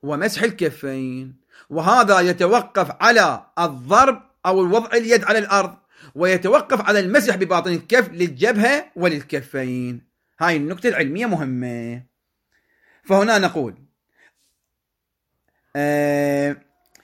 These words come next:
يجب أن يكون التيمم بيد الحي. ليش؟ لأنه مقدمة وهو الم-، وهو المكلف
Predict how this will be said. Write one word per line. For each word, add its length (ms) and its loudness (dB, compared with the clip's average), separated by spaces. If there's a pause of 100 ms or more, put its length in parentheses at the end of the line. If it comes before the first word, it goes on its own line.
(120)
يجب 340 0
أن 140 -4
يكون 320 -4
التيمم 480 -4
بيد 260 2
الحي. 360 -4 (240)
ليش؟ 280 -4
لأنه 300 -4
مقدمة 540 -4
وهو 280 4
الم-، 180 2
وهو 520 0
المكلف 580 0